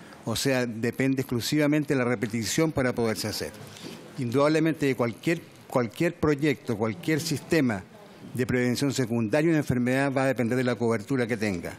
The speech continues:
No sacamos nada con tener un excelente método si no mejoramos su cobertura. No sacamos nada con llegar a, a sensibilidad del cien por ciento si no tenemos un, si no tenemos un tamizaje adecuado en la población.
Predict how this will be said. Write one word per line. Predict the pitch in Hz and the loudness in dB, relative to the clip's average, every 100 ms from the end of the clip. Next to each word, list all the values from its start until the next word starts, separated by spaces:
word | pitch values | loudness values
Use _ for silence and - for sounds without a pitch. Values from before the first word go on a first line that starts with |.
| - - - - | -14 -16 -14 -6
No | 120 | -2
sacamos | 120 127 123 | 0 0 2
nada | 120 131 135 | 2 0 0
con | 147 | 0
tener | 135 | 2
un | 127 | 0
excelente | 117 - 120 127 135 | 0 -2 -2 0 0
método | 127 127 139 | 0 0 -2
si | 120 | 0
no | 117 | -2
mejoramos | 113 117 117 120 | -2 -2 -2 -2
su | - 113 | -4 -4
cobertura. | 110 104 - 98 82 - - - - - | -2 -2 -4 -6 -6 -12 -20 -20 -20 -8
No | - | -6
sacamos | 110 117 120 117 | -2 -2 0 0
nada | 123 | 0
con | 131 123 | 0 0
llegar | 117 110 120 | 0 0 0
a, | 117 | 0
a | 113 117 | -4 -8
sensibilidad | 120 110 120 120 113 123 123 | -4 -4 -2 -2 0 0 0
del | 120 | 0
cien | - 127 | -2 -2
por | - 113 | -2 -2
ciento | - 143 135 147 143 - - | 0 0 0 -4 -6 -10 -18
si | - 127 | -6 -4
no | |
tenemos | 120 123 123 127 | 0 0 2 0
un, | 120 117 113 | 0 0 -2
si | - | -2
no | 117 | -2
tenemos | 120 120 123 | 0 0 0
un | |
tamizaje | 110 110 107 117 127 | 0 -2 0 -2 0
adecuado | 113 120 113 | -2 0 0
en | |
la | 107 | 0
población. | 101 101 101 98 101 78 | 0 -2 -2 -2 -4 -4